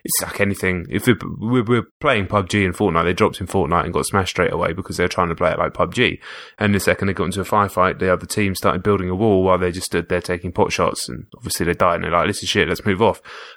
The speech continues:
But I was like, "Damn," I, and this is what I talked about last time I talked about Fortnite. They,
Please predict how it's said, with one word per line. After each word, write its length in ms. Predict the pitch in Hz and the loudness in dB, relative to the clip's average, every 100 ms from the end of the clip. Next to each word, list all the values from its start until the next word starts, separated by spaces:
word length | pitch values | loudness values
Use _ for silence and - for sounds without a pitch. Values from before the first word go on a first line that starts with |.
| _ | _
But 300 | 127 120 - - | 2 4 2 0
I 140 | 147 | 2
was 160 | 151 120 | 2 0
like, 160 | 104 | 0
"Damn," 320 | 143 135 110 - | 2 2 2 2
I, 220 | 117 120 - _ - _ _ _ _ | 2 0 -4 _ -20 _ _ _ _
and 160 | 131 127 | 2 4
this 140 | 131 | 2
is 80 | 117 | 2
what 120 | 113 | 2
I 60 | 104 | 2
talked 160 | 117 | 0
about 200 | 110 98 | 2 4
last 260 | 104 120 117 | 4 2 2
time 160 | 101 90 | 0 0
I 40 | |
talked 160 | 87 87 | -2 -2
about 180 | 85 | -2
Fortnite. 440 | - 92 82 82 - | -4 -6 -4 -4 0
They, 200 | 120 | 2